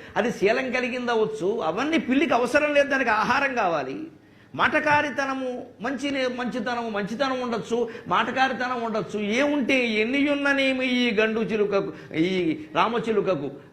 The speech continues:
గండు పిల్లి ముందు దండుగయ్యే. అది పిల్లి వచ్చింది, దాన్ని మెడపట్టు కొరికేసింది, "నేను మంచిదాన్ని" అంటే దానికి ఎందుకండి? నువ్వు నాకు మాంసం, నువ్వు మంచిదనం అయితే నాకు మాంసం.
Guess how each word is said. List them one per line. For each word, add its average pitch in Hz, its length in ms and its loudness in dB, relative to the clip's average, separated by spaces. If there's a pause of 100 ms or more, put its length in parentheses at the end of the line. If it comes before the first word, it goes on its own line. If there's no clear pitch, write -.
(100)
గండు 214 200 0
పిల్లి 269 320 2
ముందు 262 280 0
దండుగయ్యే. 220 640 2
అది 202 180 -2
పిల్లి 254 280 2
వచ్చింది, 262 240 -4
దాన్ని 254 180 -2
మెడపట్టు 254 360 0
కొరికేసింది, 247 760 0
"నేను 262 180 0
మంచిదాన్ని" 269 500 0
అంటే 240 140 0
దానికి 190 280 2
ఎందుకండి? 214 320 0
నువ్వు 190 220 -4
నాకు 185 220 2
మాంసం, 185 340 0
నువ్వు 180 260 -6
మంచిదనం 175 400 -2
అయితే 180 160 0
నాకు 165 200 2
మాంసం. 123 340 -6